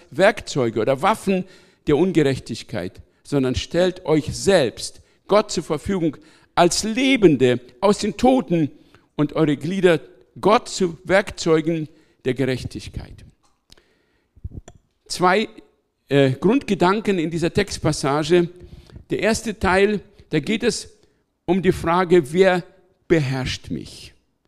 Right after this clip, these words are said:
So herrsche die Sünde nicht mehr über euch. Und ich hab, äh, den ersten Teil der Predigt genannt, wer ist dein König?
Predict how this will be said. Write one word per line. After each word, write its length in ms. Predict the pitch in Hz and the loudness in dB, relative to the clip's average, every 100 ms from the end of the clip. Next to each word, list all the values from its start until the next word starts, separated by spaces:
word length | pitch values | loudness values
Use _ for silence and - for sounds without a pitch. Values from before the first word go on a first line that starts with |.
| _ _ | _ _
So 160 | - | -2
herrsche 480 | 131 156 190 - 165 - _ - | 0 0 0 0 -2 -2 _ -8
die 60 | |
Sünde 320 | 120 170 143 | -4 -4 -4
nicht 420 | 143 160 185 - - | -4 -4 -6 -6 0
mehr 140 | 123 | 0
über 180 | 107 98 | 0 -4
euch. 320 | 92 107 - _ _ _ | -4 -6 -10 _ _ _
Und 100 | 131 | -2
ich 120 | 131 | 0
hab, 260 | 196 208 - _ _ - | 0 -2 -12 _ _ 2
äh, 200 | 151 139 - - | 4 4 0 0
den 140 | 160 | 0
ersten 300 | - 226 - | 2 -2 -2
Teil 200 | 208 202 | 2 2
der 100 | 196 | 4
Predigt 600 | 180 180 208 202 - - - | 2 0 -2 -4 -8 -10 0
genannt, 500 | 156 151 185 - - _ _ - | 2 2 -2 -4 -14 _ _ -16
wer 480 | 110 180 214 233 - _ - | -6 2 2 2 -6 _ 0
ist 460 | 156 - - - _ _ _ | 2 2 -8 -18 _ _ _
dein 460 | - 123 107 107 104 _ _ - | -6 -4 -2 -6 -8 _ _ -10
König? 440 | 120 71 - - | -8 -8 -14 -20